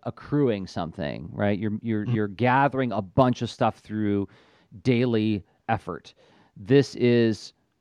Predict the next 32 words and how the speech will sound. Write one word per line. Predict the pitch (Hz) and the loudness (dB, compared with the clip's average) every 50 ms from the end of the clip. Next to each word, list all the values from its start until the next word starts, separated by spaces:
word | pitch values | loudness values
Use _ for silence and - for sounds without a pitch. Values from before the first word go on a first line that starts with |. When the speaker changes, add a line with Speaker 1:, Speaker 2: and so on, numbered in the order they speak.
| _ _ _ _ _ _ _ | _ _ _ _ _ _ _
Speaker 1:
I, | 101 110 - 113 127 | -6 -6 -2 0 2
I | 139 | 2
don't, | 143 135 - - - - - | 2 0 -2 -8 -16 -14 -8
I, | - 127 143 131 - 143 _ _ _ _ _ | -6 -4 -4 -6 -8 -16 _ _ _ _ _
I | 127 120 113 | -8 -6 -2
haven't | 123 156 160 143 127 127 | -2 -2 -2 -2 -6 -12
considered | - 110 104 - - 131 - 170 185 | -14 -18 -14 -8 -6 -6 -6 -6 -8
it | 196 | -6
yet, | - 185 196 185 - | -4 -2 -2 -2 -2
but | - 113 - - - | -4 -6 -6 -4 -6
I | 110 117 | -6 -4
don't | 135 127 | -4 -6
know | 117 110 | -8 -8
what | 101 104 113 - | -6 -6 -6 -6
the | 101 | -8
heck | 110 - 117 | -8 -6 -4
I | 101 95 | -4 -4
would | 95 82 | -4 -4
do | 80 110 127 117 | -2 -2 -2 0
with | 95 90 - 98 | -2 -2 -4 -4
a, | 87 - _ _ _ 98 | -6 -8 _ _ _ -4
uh, | 98 92 87 80 - | -4 -2 -2 -4 -4
hourly | 87 95 98 95 87 95 87 | -4 -2 -2 -2 -4 -6 -8
comic | - 90 82 82 85 85 | -8 -8 -6 -6 -8 -10
day | - 82 78 76 76 | -10 -10 -10 -10 -12
comic | - - 104 95 85 71 69 - | -12 -10 -10 -10 -10 -10 -12 -12
that | 65 60 | -12 -12
I | 57 | -12
wrote, | 64 76 65 - - _ _ _ _ _ _ _ _ | -14 -14 -16 -16 -18 _ _ _ _ _ _ _ _
right? | - 90 87 85 - _ _ _ _ _ _ _ _ _ - | -10 -10 -10 -10 -12 _ _ _ _ _ _ _ _ _ -8
Um, | 107 104 95 90 92 90 - - | -6 -6 -6 -6 -8 -12 -14 -14
maybe, | - 104 98 104 123 170 214 151 123 98 123 147 147 | -10 -6 -2 4 4 4 4 4 2 0 -2 -4 -6